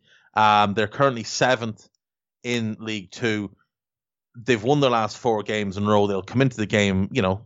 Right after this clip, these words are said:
pretty confident. Uh, it's a huge occasion for them getting to play Chelsea, going to Stamford Bridge.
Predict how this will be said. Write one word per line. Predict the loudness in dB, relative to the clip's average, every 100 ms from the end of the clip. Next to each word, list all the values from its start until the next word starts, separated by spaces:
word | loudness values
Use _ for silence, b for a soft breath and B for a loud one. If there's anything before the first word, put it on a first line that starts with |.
| _
pretty | 2 2
confident. | 4 2 2 2 -4 -4 -8 b b b 0
Uh, | 0
it's | 0
a | 0
huge | 2 2 0
occasion | -4 -2 -2 -4 -8
for | -6
them | -6
getting | -4 -2 -2
to | -4
play | -2 -2
Chelsea, | -2 0 2 2 0 2
going | 4 4 2
to | -4
Stamford | -2 -2 -4 -4
Bridge. | 0 0 -2